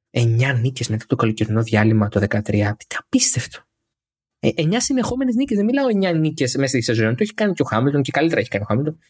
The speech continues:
Και ο Φερτέλ έχει κάνει καλύτερα από το εννιά. Εννιά συνεχόμενες νίκες.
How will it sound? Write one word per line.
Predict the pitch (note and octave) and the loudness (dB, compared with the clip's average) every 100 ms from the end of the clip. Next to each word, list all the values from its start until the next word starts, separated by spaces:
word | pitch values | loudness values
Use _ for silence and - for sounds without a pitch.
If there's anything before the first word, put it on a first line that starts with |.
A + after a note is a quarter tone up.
| - | -4
Και | E4+ | -2
ο | |
Φερτέλ | D#4+ F3 F3 D#3 | 0 -2 0 0
έχει | D3+ | 0
κάνει | C#3+ C3+ | -2 0
καλύτερα | A#2+ A#2 | 0 0
από | A2 | 0
το | A2 | 0
εννιά. | G2+ G#2 B2+ _ _ _ | 2 0 -2 _ _ _
Εννιά | - B2+ B2 D#3+ | 0 2 2 2
συνεχόμενες | - G3 C3+ C3 D3+ C3 - | 2 2 0 0 0 0 -2
νίκες. | G2+ - | -6 -8